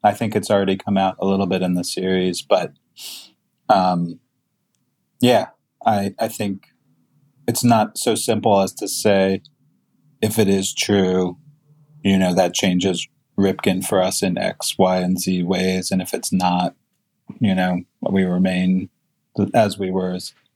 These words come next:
as kids. I think, like, I think actually just the process of tracking down the truth for both of us changes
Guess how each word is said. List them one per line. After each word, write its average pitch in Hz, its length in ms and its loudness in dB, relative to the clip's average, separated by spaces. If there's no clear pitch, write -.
as 113 160 -2
kids. 107 420 2
I 107 80 2
think, 95 320 -6
like, 90 240 -8
I 107 40 0
think 110 220 2
actually 101 340 -2
just 95 220 -10
the 95 80 -4
process - 680 -4
of 98 300 -8
tracking 92 500 -2
down 92 380 -2
the 98 100 -2
truth 104 580 -2
for 95 120 -2
both - 340 -4
of 98 100 0
us 107 380 -2
changes - 840 -2